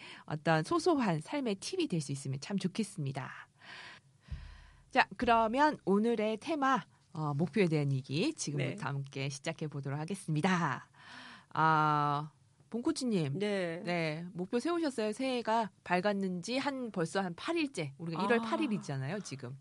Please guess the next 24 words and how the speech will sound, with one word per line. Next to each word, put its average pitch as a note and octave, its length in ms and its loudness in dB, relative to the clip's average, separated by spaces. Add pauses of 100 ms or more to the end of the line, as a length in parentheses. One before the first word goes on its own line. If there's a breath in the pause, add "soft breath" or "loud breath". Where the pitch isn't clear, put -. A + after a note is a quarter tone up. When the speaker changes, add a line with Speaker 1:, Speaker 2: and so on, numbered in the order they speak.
(100)
Speaker 2:
아, G#3 160 -8
그 - 160 -8
질문 B3+ 280 -2
좀 A3+ 180 -6
드리는 F3+ 280 -4
거 F3+ 80 -6
좀 F#3 160 -6
짜증이 G4+ 460 2
나네요. E3+ 340 0
Speaker 1:
<laughs> F3+ 1120 4
Speaker 2:
많이 G#3 300 6
듣진 B3+ 280 -4
않았지만 F3+ 840 2
Speaker 1:
네. F#3+ 80 6
Speaker 2:
뭔가, F#3 340 4 (260 loud breath)
아, B3+ 220 -4
나도 F#3 200 -2
좀 F#3+ 160 -10
이때쯤은 F#3+ 580 -6
완벽한 F3 920 0
그 F3 60 -14
Speaker 1:
네. D3+ 300 -2
Speaker 2:
목표를 F3+ 460 -4
세워서 B3 400 -4